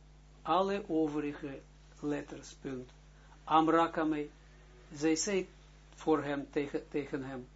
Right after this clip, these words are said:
dubbele punt, ri-, dubbele punt. Ribon Alma, meester van de wereld.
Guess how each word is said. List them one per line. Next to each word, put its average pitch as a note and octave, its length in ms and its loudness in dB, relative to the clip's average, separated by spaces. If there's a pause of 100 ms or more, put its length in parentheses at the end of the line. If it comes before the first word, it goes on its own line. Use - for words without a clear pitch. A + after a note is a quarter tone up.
(540)
dubbele B2+ 300 -8
punt, B2 300 -10
ri-, D3 260 0 (140)
dubbele C3+ 260 -8
punt. B2 320 -14 (840)
Ribon E3+ 680 4
Alma, B2+ 480 2 (320)
meester A3 720 0
van G3+ 400 0 (320)
de G3+ 220 -4
wereld. D3 340 2